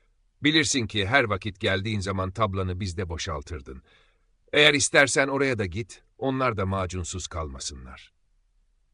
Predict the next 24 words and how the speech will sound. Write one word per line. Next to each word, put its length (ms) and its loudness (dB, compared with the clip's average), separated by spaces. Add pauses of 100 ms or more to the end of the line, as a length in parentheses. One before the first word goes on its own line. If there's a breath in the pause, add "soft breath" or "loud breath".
(300)
Herif 280 6
bana 200 4
şüpheli 460 -2
bir 100 0
tavırla 480 -2
duruyor 320 -2
gibi 220 -8
geldiğinden 640 -4 (220 loud breath)
kadınla 420 0
daha 160 0
fazla 340 -2
konuşup 420 -4
ağzından 500 -2
lakırdı 360 -4
almaktan 480 -4
kaçındım 560 -6 (420 soft breath)
ve 140 4
parlak 540 0
bir 160 -2
nara 340 -2
ile, 280 -8 (840)
"Hay 260 12
hay!" 360 10
dedim. 340 -8